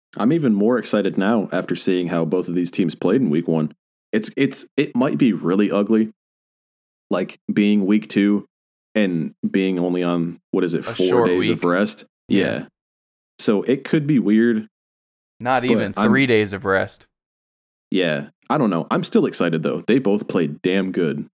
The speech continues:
Speaker 1: and I'm excited to see them play against each other now.
Speaker 2: Yeah, it's really gonna show who's got more, uh, grit and determination. It's gonna be a fun rematch from last year's Thursday night matchup.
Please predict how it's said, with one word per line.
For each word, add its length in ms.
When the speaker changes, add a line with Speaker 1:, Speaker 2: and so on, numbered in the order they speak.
Speaker 1:
and 140
I'm 160
excited 360
to 80
see 140
them 220
play 160
against 260
each 120
other 160
now. 260
Speaker 2:
Yeah, 140
it's 160
really 260
gonna 200
show 300
who's 180
got 280
more, 320
uh, 260
grit 440
and 100
determination. 840
It's 80
gonna 160
be 160
a 40
fun 380
rematch 440
from 180
last 320
year's 280
Thursday 440
night 240
matchup. 520